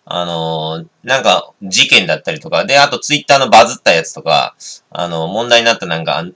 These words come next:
あのね、炎上したなんたらかんたらとか。で、それをですね、あの、すごいところが、これ、これなんです。あの、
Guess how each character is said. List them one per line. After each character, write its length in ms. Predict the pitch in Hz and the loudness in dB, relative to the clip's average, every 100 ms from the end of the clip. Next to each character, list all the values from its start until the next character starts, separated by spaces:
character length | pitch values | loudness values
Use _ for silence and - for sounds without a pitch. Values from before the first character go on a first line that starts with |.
| _ - | _ -10
あ 100 | 80 | -8
の 280 | 78 78 | -6 -6
ね、 440 | 92 98 62 - _ _ _ _ _ - | -4 -4 -4 -10 _ _ _ _ _ -8
炎 180 | 101 110 | -6 -2
上 180 | 104 107 | -2 -2
し 80 | |
た 120 | - 101 | -2 0
な 120 | 98 | 0
ん 60 | |
た 60 | 90 | 0
ら 80 | 98 | 0
か 120 | 98 | -2
ん 60 | 85 | -4
た 80 | |
ら 60 | 67 | -8
と 80 | 65 | -10
か。 180 | - _ _ _ _ _ _ _ _ _ _ _ _ _ _ - | -16 _ _ _ _ _ _ _ _ _ _ _ _ _ _ -12
で、 100 | 143 | -6
そ 140 | 156 226 | -2 0
れ 100 | 269 | 2
を 120 | 285 | 2
で 80 | 131 | 0
す 100 | 95 | -4
ね、 100 | 78 - _ - - _ _ _ - - | -6 -6 _ -16 -16 _ _ _ -14 -8
あ 60 | 147 | -6
の、 60 | |
す 220 | - 180 | -4 -4
ご 160 | 208 294 | 2 2
い 60 | - | 2
と 120 | 123 | -2
こ 100 | 104 | -2
ろ 100 | 92 | -4
が、 60 | |
こ 180 | - 151 | -6 -4
れ、 180 | 160 - _ | -4 -4 _
こ 160 | - 180 | -4 -2
れ 60 | |
な 100 | 170 | -2
ん 40 | - | -4
で 20 | |
す。 200 | - _ - _ _ _ _ _ _ | -10 _ -20 _ _ _ _ _ _
あ 80 | 101 | -8
の、 220 | 98 85 | -6 -8